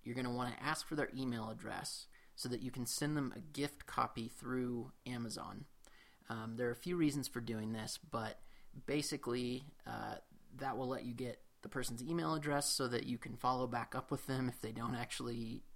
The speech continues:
end up leaving the review. You could check back in with them a few weeks later and just say, "Hey, have you had a chance to check that out?" Um, also, even though those reviews that you would gift to someone, and you do that by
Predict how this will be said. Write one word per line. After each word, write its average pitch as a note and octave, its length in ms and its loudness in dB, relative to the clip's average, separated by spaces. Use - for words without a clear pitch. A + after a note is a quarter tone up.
end B2+ 160 0
up C#3 180 0
leaving B2+ 300 2
the A#2 80 0
review. D3 520 2
You C3 120 2
could A2+ 180 -8
check - 220 -4
back - 240 -4
in C3+ 140 2
with C3+ 100 -2
them C3 140 -2
a A#2+ 40 -4
few C#3 180 -4
weeks - 240 -4
later B2+ 320 2
and A#2+ 120 0
just A#2+ 160 -6
say, - 120 -6
"Hey, G#3 200 -2
have F3 120 0
you E3+ 60 0
had E3 80 -4
a D3 40 -6
chance D3 380 -6
to - 80 -10
check - 240 -8
that A#2 160 -12
out?" C#3+ 360 0
Um, A#2 380 4
also, C3 760 4
even D3 300 4
though C3+ 520 4
those B2+ 380 0
reviews C#3 800 2
that B2 200 -2
you A#2+ 220 0
would A2+ 240 -2
gift - 340 -2
to A#2+ 80 -4
someone, A2 520 -2
and A2+ 140 -2
you F3 80 -2
do C#3 180 4
that - 240 0
by - 160 0